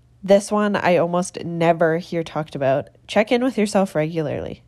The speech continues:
How's my hunger? How's my mood? How's my energy? What do I need to improve any or all of those things right now?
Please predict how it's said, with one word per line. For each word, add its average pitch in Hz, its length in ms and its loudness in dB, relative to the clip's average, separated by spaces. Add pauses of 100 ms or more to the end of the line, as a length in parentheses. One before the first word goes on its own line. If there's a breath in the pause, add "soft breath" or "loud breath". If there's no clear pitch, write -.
(300)
How's 190 220 4
my 202 140 2
hunger? 165 440 -6 (100)
How's 196 320 0
my 190 120 2
mood? 156 320 -4 (360 soft breath)
How's 190 280 4
my 185 140 2
energy? 147 500 -4 (360 soft breath)
What 180 240 2
do 208 120 0
I 196 120 2
need 170 280 -2
to - 140 -6
improve 170 500 -4
any 156 240 -4
or 156 160 -2
all 147 200 -4
of 147 120 -10
those 147 220 -6
things 139 300 -10
right 123 200 -6
now? - 260 -14